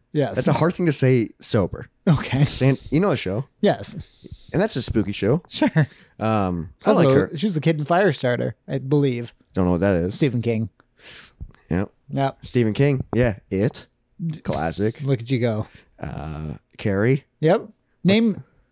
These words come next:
Speaker 1: three more.
Speaker 2: What's the tire one? <laughs>
Speaker 1: Name three other Stephen King books.
Speaker 2: Um,
Speaker 1: We've
Speaker 2: three.
Speaker 1: we've said one of them several fucking times.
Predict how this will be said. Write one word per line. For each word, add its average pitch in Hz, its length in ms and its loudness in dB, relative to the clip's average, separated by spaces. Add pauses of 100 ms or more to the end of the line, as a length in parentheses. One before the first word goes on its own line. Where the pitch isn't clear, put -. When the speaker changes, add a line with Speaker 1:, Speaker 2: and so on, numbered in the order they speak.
(140)
Speaker 1:
three 165 340 2
more. 113 460 -2
Speaker 2:
What's - 160 -4
the 127 80 2
tire 110 340 4
one? 117 220 2 (1700)
<laughs> - 0 - (800)
Speaker 1:
Name 226 240 4
three 220 500 2
other 180 260 4
Stephen 147 340 2
King 117 340 0 (240)
books. - 480 -6
Speaker 2:
Um, 127 880 4 (2250)
Speaker 1:
We've 151 100 4
Speaker 2:
three. 190 280 2 (360)
Speaker 1:
we've 170 200 4
said 220 280 2
one 151 200 4
of 131 60 4
them 113 280 0
several 196 420 2
fucking 143 500 -2
times. 113 580 0